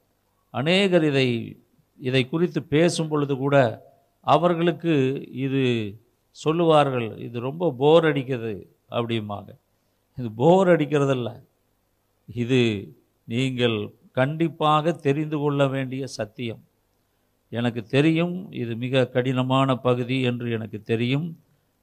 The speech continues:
அதிலிருந்து என்னால் முடிந்த வரைக்கும் நான் உங்களோடு பகிர்ந்து கொள்ளுகிறேன். இங்கே நாம் பார்த்தோம்,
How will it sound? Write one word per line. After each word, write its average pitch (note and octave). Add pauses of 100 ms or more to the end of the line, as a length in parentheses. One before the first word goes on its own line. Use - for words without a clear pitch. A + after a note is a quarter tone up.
அதிலிருந்து D#3+
என்னால் C3+
முடிந்த C#3
வரைக்கும் B2 (360)
நான் A2 (580)
உங்களோடு A#2+ (460)
பகிர்ந்து A#2+
கொள்ளுகிறேன். G#2 (300)
இங்கே F#3
நாம் D#3
பார்த்தோம், C#3